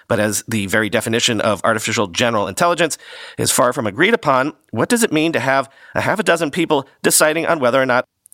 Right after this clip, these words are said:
A G I has been reached for Open A I and therefore the world?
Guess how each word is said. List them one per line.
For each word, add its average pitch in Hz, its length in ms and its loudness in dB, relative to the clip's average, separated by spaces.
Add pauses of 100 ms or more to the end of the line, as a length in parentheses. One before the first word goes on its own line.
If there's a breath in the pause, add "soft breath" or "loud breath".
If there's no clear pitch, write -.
(140)
A 156 160 -2
G 131 180 0
I 113 140 2
has 135 160 -2
been 156 160 2
reached 214 440 0 (280)
for 95 260 0
Open 104 220 -2
A 101 80 4
I 135 220 2
and 147 180 -2
therefore 107 260 -2
the 98 80 -2
world? 160 400 2